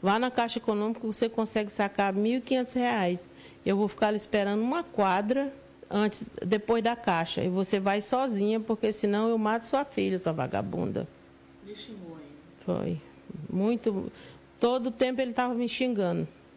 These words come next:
Speaker 1: Trabalho, toda a vida trabalhei, cumpri com as minhas obrigações e eu não sou essa vagabunda que ele fala.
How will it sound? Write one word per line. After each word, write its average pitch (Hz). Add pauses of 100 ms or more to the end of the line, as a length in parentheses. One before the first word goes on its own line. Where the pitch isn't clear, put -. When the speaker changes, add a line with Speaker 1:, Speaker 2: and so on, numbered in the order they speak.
(800)
Speaker 1:
Trabalho, 196
toda 220
a -
vida 196
trabalhei, 202 (1300)
cumpri 220
com 220
as 214
minhas 208
obrigações 202 (680)
e 208 (420)
eu 208
não 247
sou 240
essa 226
vagabunda 190
que 190
ele 180
fala. -